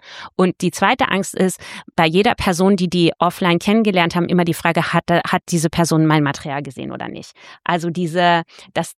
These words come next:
der Kreis der Tatpersonen, die dieses Material nutzen, unbekannt ist, unsichtbar ist. Und dafür, glaube ich, braucht man auch eine soziale Arbeit. Also man braucht dafür Fachkräfte, die sich mit diesem Thema wirklich auseinandersetzen und mit dieser,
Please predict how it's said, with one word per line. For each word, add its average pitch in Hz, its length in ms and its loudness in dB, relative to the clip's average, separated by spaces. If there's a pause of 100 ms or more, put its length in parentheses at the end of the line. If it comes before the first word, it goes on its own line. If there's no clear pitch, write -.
der 165 220 2 (180)
Kreis 226 560 0
der 160 180 0
Tatpersonen, 190 1160 2 (720)
die 180 180 0
dieses 165 300 0
Material 175 340 2
nutzen, 185 500 0
unbekannt - 540 0
ist, - 180 -16
unsichtbar 180 720 -6
ist. - 140 -20 (540)
Und 185 180 0
dafür, 247 460 0
glaube 180 320 0
ich, - 100 -8
braucht 170 260 0
man 180 200 -2 (120)
auch 175 300 0
eine 180 220 0
soziale 175 460 -2
Arbeit. 175 300 0
Also 165 140 -2
man 165 140 0
braucht 175 240 -2
dafür 185 180 -4
Fachkräfte, - 540 -10
die 175 140 -6
sich 160 180 -10
mit 185 160 -6
diesem 180 220 -4
Thema 185 300 -2
wirklich 170 280 -6
auseinandersetzen 175 640 -2
und 165 80 2
mit 165 160 2
dieser, 151 240 2